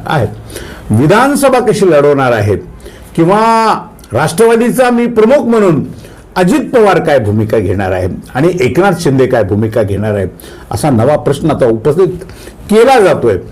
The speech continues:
एकनाथ शिंदेच्या शिवसेनेचे काही मंडळी असं म्हणतायत की निवडणुकीनंतर काहीतरी वेगळा विचार एकनाथ शिंदे यांना करावा लागेल आणि त्यांनी तो तसा केला नाही तर त्यांच्याकडं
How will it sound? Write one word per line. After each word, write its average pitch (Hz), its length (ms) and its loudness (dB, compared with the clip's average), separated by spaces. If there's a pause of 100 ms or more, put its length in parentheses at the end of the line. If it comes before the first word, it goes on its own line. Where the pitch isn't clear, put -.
(260)
एकनाथ 160 340 0 (100)
शिंदेच्या 180 840 2
शिवसेनेचे 185 800 0
काही 196 420 -4
मंडळी 123 420 0 (420)
असं 156 220 0
म्हणतायत 156 380 2
की 107 200 -4
निवडणुकीनंतर 175 880 0
काहीतरी 160 300 0
वेगळा 135 300 2
विचार 139 520 2 (500)
एकनाथ 131 340 0
शिंदे 127 260 0
यांना 120 220 0
करावा 117 420 -2
लागेल 113 480 0 (320)
आणि 123 120 -2
त्यांनी 131 320 0
तो 156 340 -2
तसा 160 260 0
केला 151 440 0
नाही 143 460 0 (380)
तर - 80 2
त्यांच्याकडं 190 1080 0